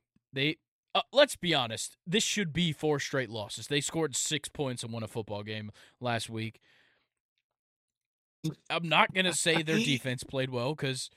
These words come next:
Speaker 1: the Patriots' offense is abysmal. So I don't even think that should count as a shutout,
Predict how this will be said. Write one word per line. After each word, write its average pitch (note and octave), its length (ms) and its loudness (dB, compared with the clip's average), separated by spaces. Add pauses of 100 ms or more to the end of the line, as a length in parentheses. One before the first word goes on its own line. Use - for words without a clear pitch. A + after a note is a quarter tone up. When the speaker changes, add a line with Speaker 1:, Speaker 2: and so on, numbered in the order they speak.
(520)
Speaker 1:
the D#3 240 0
Patriots' G3+ 540 2
offense D3+ 440 2
is A#2 280 -8
abysmal. B2 760 -6 (840)
So C#3+ 440 6
I F3 120 6
don't A3+ 140 4
even F3+ 180 0
think E3+ 220 0
that C3+ 180 -2
should - 160 -8
count C#3 320 -4
as A2+ 260 -4
a G#2+ 40 -10
shutout, E3 540 2